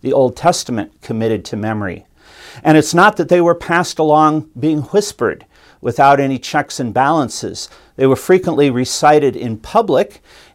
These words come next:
in contexts where enough of the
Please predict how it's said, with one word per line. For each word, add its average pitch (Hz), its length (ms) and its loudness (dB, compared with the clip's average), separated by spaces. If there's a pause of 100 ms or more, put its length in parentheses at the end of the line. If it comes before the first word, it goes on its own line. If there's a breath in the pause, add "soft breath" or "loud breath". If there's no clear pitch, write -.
in 135 460 -4
contexts - 840 -2
where 131 340 2
enough 131 500 -4
of 117 280 -4
the 117 340 -6